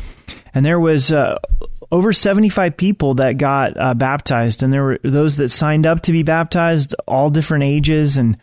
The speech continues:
hearing how God had brought, uh, them to Christ. And then, then after service, we weren't planning on doing any more baptism. And, and a woman in her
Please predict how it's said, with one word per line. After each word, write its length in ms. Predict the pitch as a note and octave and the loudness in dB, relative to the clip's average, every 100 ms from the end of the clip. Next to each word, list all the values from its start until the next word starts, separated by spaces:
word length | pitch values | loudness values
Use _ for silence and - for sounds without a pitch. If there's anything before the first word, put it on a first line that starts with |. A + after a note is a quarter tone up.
| _ _ _ | _ _ _
hearing 300 | - E3 E3 | -2 2 2
how 140 | D3+ C#3 | 2 2
God 320 | C3 C#3 D3 | 2 2 2
had 200 | D3 A#2+ | 0 0
brought, 440 | C#3 C#3 C#3+ - - | 0 2 0 -2 -4
uh, 140 | C3 | 0
them 240 | B2+ C#3 | 2 2
to 140 | C3+ B2+ | 0 -4
Christ. 580 | - C#3 C3+ C#3 - C3+ | -4 -2 0 0 -2 0
And 100 | B2+ | 2
then, 240 | B2+ A#2+ - - - - | 2 0 -4 -20 -16 -4
then 140 | C#3 | 0
after 280 | D3 F3 F3+ | 0 0 -2
service, 480 | D#3 F#3+ G#3 E3+ - | 0 2 2 0 0
we 120 | E3 | 0
weren't 260 | D#3+ D#3 - | 2 0 0
planning 380 | D#3+ D#3+ D#3+ | 0 2 2
on 180 | D3 C#3+ | 2 2
doing 380 | C3 D3 D3 C#3 | 2 2 2 2
any 160 | C#3 C#3+ | 2 2
more 200 | C#3 C3 | 2 0
baptism. 760 | B2+ C3 - D3 C3+ D3 C#3+ | 0 -2 -2 -2 0 0 0
And, 200 | B2+ B2 | 0 0
and 140 | - B2 | 0 0
a 40 | |
woman 380 | C3 C#3+ D3+ D3 | 0 2 2 2
in 120 | C3 | 2
her 220 | B2+ C3 | 2 0